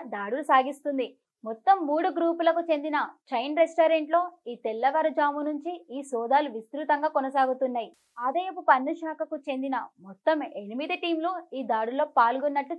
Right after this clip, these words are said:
చెబుతున్నారు. ఈ సందర్భంగా కొన్ని కీలక డాక్యుమెంట్లను స్వాధీనం చేసుకున్నట్లు ప్రాథమికంగా అందిన సమాచారాన్ని బట్టి తెలుస్తుంది.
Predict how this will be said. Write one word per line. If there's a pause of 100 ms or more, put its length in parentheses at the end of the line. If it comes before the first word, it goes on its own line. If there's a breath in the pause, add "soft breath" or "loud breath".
చెబుతున్నారు. (680)
ఈ
సందర్భంగా
కొన్ని
కీలక
డాక్యుమెంట్లను (100)
స్వాధీనం
చేసుకున్నట్లు (180)
ప్రాథమికంగా
అందిన
సమాచారాన్ని
బట్టి
తెలుస్తుంది.